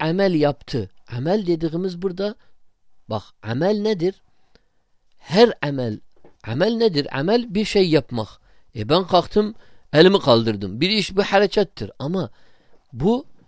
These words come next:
eğer kastım ibadet ise amel oldu. Şer'i bir amel oldu.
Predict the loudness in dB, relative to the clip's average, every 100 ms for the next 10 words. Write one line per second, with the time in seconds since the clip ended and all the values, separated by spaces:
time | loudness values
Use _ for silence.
0 | -20 -8 -2 0 0 -2 -2 -2 -2 -4
1 | -2 2 4 4 2 2 -4 -6 -6 -14
2 | -20 _ -20 -20 _ -20 -4 0 2 2
3 | 0 -6 -14 _ -20 -20 _ -10 -2 -2
4 | 0 -2 -2 -4 -6 -6 -10 -14